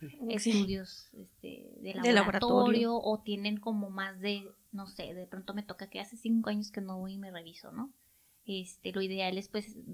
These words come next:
Speaker 3: revisarnos una vez al año, y eso si todo sale bien.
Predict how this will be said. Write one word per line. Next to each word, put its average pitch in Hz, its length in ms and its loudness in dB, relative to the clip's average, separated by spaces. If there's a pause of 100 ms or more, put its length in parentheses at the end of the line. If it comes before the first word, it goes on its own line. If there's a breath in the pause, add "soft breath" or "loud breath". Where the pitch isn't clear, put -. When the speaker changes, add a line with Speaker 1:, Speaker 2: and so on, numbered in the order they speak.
(140)
Speaker 3:
revisarnos 202 520 2
una 202 160 -6
vez 202 160 -10
al 208 120 -4
año, 320 240 0 (480 soft breath)
y 208 120 0
eso 202 180 -2
si 226 140 2
todo 180 160 -4
sale 208 240 -2
bien. 185 280 -4